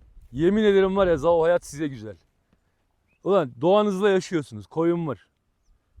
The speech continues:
Yayla var, dağlar var, yemek var. Sahibiniz on numara. Sizi seviyor. Ondan sonra... Ha Zalo? Yemin ederim var ya, siz bu dünyaya en şanslı köpekleri oldunuz.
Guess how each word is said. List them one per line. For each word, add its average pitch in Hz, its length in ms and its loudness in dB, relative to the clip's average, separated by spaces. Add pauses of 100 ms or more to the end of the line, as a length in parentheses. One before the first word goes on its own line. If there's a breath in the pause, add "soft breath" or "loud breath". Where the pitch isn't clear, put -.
(180)
Yayla 156 420 0
var, 131 180 -2
dağlar 139 360 -2
var, 123 200 -6
yemek 131 420 -8
var. 135 120 -8
Sahibiniz 151 560 -6
on 139 180 -2
numara. 120 340 -12 (380 soft breath)
Sizi 180 260 -6
seviyor. 165 520 0 (680)
Ondan 175 380 -2
sonra... 156 400 -2 (480)
Ha 220 140 2
Zalo? 190 340 2 (580)
Yemin 214 240 0
ederim 214 280 4
var 220 80 2
ya, 170 80 0
siz 196 260 -14
bu 202 100 -8
dünyaya 214 340 -2
en 254 240 2
şanslı 220 340 -4
köpekleri 180 400 -4
oldunuz. 117 460 -8